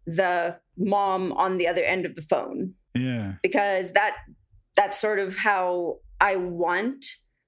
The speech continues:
Speaker 1: them to experience life, to know that it's on them. But if they need help or they hit a problem,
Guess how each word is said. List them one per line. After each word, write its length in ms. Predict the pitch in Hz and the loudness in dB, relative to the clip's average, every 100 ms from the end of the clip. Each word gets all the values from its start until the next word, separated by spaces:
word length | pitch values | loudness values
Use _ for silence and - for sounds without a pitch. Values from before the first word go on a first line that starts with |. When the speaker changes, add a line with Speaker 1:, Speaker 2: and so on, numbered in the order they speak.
| _ 196 | _ -2
Speaker 1:
them 360 | 196 254 262 | 0 2 0
to 200 | 269 277 | 0 0
experience 580 | 262 - 277 277 269 277 | 0 -2 0 0 0 -2
life, 440 | 240 240 339 - - | -2 0 -2 -6 -4
to 140 | 277 | -2
know 480 | 226 214 214 226 277 | 0 0 0 0 0
that 240 | 247 220 - | 0 -2 -2
it's 240 | 226 - - | -4 -2 0
on 320 | 208 202 196 | 0 0 0
them. 480 | 170 170 220 302 349 | 0 0 0 -2 0
But 220 | 202 - | 0 2
if 380 | 233 240 - - | -2 -2 -6 -2
they 180 | 214 214 | 0 0
need 280 | 208 208 190 | 0 -2 -2
help 440 | 185 180 202 - _ _ | 0 0 -2 -6 _ _
or 220 | 190 208 | 0 2
they 160 | 190 175 | 0 -2
hit 380 | - 220 202 - _ _ _ | -4 -4 -4 -8 _ _ _
a 80 | 202 | 0
problem, 720 | 196 208 180 180 214 254 302 | 2 2 2 0 0 0 -4